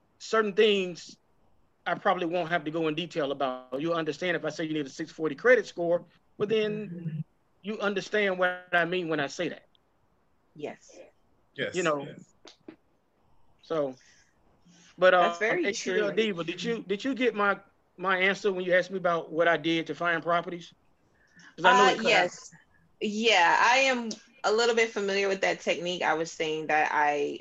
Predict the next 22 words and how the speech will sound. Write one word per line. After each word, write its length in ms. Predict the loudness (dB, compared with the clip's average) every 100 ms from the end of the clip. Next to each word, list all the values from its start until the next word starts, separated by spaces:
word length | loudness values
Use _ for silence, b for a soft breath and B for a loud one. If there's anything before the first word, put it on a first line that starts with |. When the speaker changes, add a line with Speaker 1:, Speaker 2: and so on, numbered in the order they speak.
| -10
Speaker 2:
appreciated 640 | -8 -8 -6 -4 -4 -4
you 120 | -8 -10
thinking 360 | -12 -10 -8 -4
outside 420 | -4 -2 0 0
of 100 | -2
the 120 | -6 -4
box, 480 | 0 2 0 -4 -10 -4
um, 600 | -2 0 -2 -6 -14 -18 b b b b -10
because 380 | -6 -2 -2 0
some 260 | -2 -2
people 840 | -6 -10 -10 -6 -2 0 -2 -4 -8 -20 -6
don't 340 | -4 -2 -6 -10
consider 600 | -10 -10 -4 -2 0 0
that, 360 | 2 2 2 -2 -14 _ -2
that 280 | -2 -2 -8
point. 280 | -4 -4
And 140 | -4 -2
there 140 | -2
are 220 | -2 -4 -4
people 480 | -10 -8 -6 -6 -8
who 300 | -8 -6 -6 -4
will, 500 | -2 -2 -2 -6